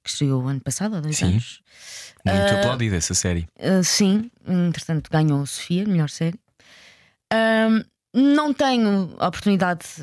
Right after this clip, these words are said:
Speaker 1: ou tantas como gostaria. Diria que sou feliz a fazer qualquer tipo de atriz. Calma, também. Nem em todos os projetos, nem em todos os desafios são
Speaker 2: Uhum.
Speaker 1: felizes, não é? Mas, mas sim,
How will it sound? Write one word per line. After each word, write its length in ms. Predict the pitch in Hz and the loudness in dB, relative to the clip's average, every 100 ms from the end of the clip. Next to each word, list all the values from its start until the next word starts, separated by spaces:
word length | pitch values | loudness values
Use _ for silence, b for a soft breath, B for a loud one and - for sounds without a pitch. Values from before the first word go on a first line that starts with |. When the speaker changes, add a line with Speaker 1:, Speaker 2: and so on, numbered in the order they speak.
| 135 120 | -8 -2
Speaker 1:
ou 80 | 156 | 0
tantas 360 | 202 185 175 | 0 0 0
como 200 | - 165 160 | 2 2 2
gostaria. 580 | - 202 190 202 233 - _ _ 190 | 2 2 4 2 0 -6 _ _ 0
Diria 360 | 185 196 190 | 2 4 2
que 80 | 185 | 0
sou 160 | - 185 | 0 0
feliz 500 | - 196 190 196 202 | 0 2 4 4 4
a 300 | 226 220 214 | 2 2 0
fazer 360 | - 196 214 - | -2 0 0 0
qualquer 260 | 214 208 | -2 -2
tipo 180 | 190 202 - | -6 -8 -4
de 80 | |
atriz. 500 | 208 - 214 226 220 - - - - - _ - | -4 0 2 4 2 -6 -14 -14 -14 -14 _ -6
Calma, 400 | 120 127 170 190 202 _ | -2 0 0 -4 -18 _
também. 400 | 117 117 127 104 | 0 2 2 2
Nem 280 | 151 175 185 | 2 4 2
em 40 | |
todos 260 | 175 202 185 | 2 0 0
os 140 | 170 | -2
projetos, 680 | - 185 170 180 214 - - | 0 0 2 0 -2 -10 -4
nem 180 | 170 165 | 0 0
em 20 | |
todos 360 | 170 165 143 | 0 -2 -2
os 180 | 156 143 | -6 -6
desafios 500 | 131 160 - 165 143 | -4 -6 -2 -2 -2
são 420 | - 165 156 151 151 - | 0 0 0 -2 -6 -2
Speaker 2:
Uhum. 340 | 104 95 95 123 B B | 0 2 0 -4 B B
Speaker 1:
felizes, 480 | - 202 190 185 208 | -4 2 2 2 2
não 160 | 214 185 | 2 4
é? 180 | 185 - | 2 -2
Mas, 640 | - 208 202 202 202 196 - | 0 4 4 4 2 2 0
mas 240 | 208 202 - | 2 2 2
sim, 380 | - 254 202 | 2 2 0